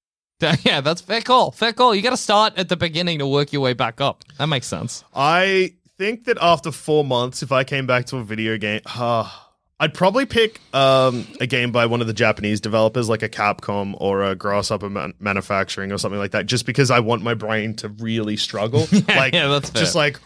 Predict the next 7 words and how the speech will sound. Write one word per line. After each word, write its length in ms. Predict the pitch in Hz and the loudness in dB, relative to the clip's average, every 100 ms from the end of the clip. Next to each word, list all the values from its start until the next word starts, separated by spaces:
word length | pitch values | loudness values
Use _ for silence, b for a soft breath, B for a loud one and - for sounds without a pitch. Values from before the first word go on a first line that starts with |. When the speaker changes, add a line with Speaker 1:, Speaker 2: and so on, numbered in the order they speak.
| - | -6
Speaker 2:
rusty 440 | 135 143 - 180 | -2 -2 -2 -8
gears 480 | 131 120 127 135 131 | -10 -6 -4 -2 -2
trying 320 | - 147 127 | 0 0 2
to 60 | 139 | 0
start 440 | 170 151 139 151 - 151 | 0 0 0 0 -4 -4
Speaker 1:
<laughs> 60 | 151 | -4
Speaker 2:
turning. 480 | 127 127 143 160 | 0 0 0 -4